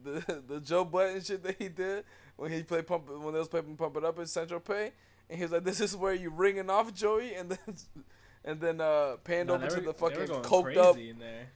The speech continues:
Speaker 1: coked up, uh, Europe, European nigga.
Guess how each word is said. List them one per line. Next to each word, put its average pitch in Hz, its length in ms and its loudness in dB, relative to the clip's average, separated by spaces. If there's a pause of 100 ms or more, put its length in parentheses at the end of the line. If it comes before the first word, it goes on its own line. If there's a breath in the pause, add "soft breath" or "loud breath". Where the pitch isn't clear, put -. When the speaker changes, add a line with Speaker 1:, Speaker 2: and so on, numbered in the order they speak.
(160)
Speaker 1:
coked 185 320 2
up, 175 180 4 (260)
uh, 151 280 0
Europe, 175 440 2 (160)
European 185 460 -8
nigga. 202 400 -4